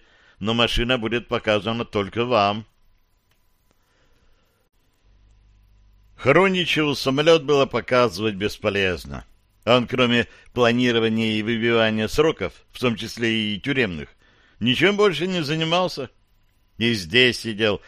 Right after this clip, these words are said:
насупившись, и прозорливо рассматривал меня с точки зрения поиска врагов народа и скрытых троцкистов.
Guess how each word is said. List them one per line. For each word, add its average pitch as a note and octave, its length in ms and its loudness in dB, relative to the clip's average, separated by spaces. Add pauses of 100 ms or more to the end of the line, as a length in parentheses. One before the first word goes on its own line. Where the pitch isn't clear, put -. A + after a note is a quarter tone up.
(180)
насупившись, A2 840 -4 (220)
и G2 100 -4
прозорливо A2 720 -2
рассматривал G2+ 840 -4
меня G2 320 -4 (280)
с - 100 -18
точки A#2+ 300 -2
зрения A2+ 500 -2
поиска A#2+ 480 -2
врагов A2 380 -2
народа A2 440 -2 (280)
и C3 100 -2
скрытых A#2+ 520 -8
троцкистов. - 840 -8